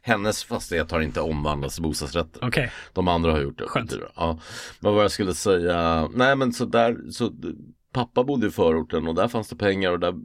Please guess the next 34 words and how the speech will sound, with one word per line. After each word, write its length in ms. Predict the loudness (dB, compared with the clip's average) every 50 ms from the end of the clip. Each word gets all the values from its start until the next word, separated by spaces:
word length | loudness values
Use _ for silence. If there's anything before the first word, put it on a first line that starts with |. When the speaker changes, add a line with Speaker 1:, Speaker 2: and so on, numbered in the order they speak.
| -10 -10 -10 -10 -10 -10 -10 -10 -8 -2 2
Speaker 1:
var 100 | 4 4
jag 120 | 4 2
på 60 | 0
helgerna, 460 | -2 0 0 0 0 0 -2 -2 -2
men 340 | -2 -2 -4 -4 -6 -10 -16 -10
i, 300 | -6 -4 -2 -2 -2 -4
hos 240 | -4 -6 -8 -6 -4
mamma 500 | -2 -2 -2 -2 -2 0 0 0 -2 -2 -6 _ _ -20 -20 -20 -20 -20 -20 _ _ _ -4
i, 100 | -2 -2
i 800 | 0 0 0 0 -2 -2 -4 -6 -10 -12 -16 -20 -18 -14 -10 -4
Vasastan 540 | -2 0 0 -2 -4 -6 -4 -2 -2 -2 -2
fanns 180 | -4 -4 -4
det 100 | -2 0
inga 260 | 0 2 2 2 2 2
pengar. 380 | 0 -2 -2 -2 -4 -6 -8 -10
Så, 260 | -8 -6 -4 -4 -4 -4
så 200 | -2 -2 -2 -2
Speaker 2:
Mm. 220 | -2 -4 -6 -8 -10 -14 -16 -8 -2
Speaker 1:
jag 140 | 0 2 2
lärde 220 | 2 2 0 0
mig 180 | 0 0 0 0 -2 -6 -16 -20 _ _ -20 -20 -20 -20 _
f-, 440 | -20 -20 -20 -20 -20 -20 _ -20 -20 -20 _ -6 0
tidigt 500 | 0 2 2 2 2 0 0 0 -4 -10 -8 -6
att 140 | -4 -2
jag 100 | -2 -2
tänkte 240 | 0 0 -2 -2 -4 -6
om 60 | -8
att 220 | -8 -8 -8 -8
inte 280 | -6 -4 -4 -2 0 0
ha 140 | 0 0 -2
skulder, 480 | -2 -2 -2 -2 0 -2 -4 -4 -4 -4 -6
<laughs> 80 | -6
liksom. 320 | -6 -6 -8 -8 -10 -14 -16 _ -14 -8 -6
Speaker 2:
Mm. 240 | -4 -4 -4 -4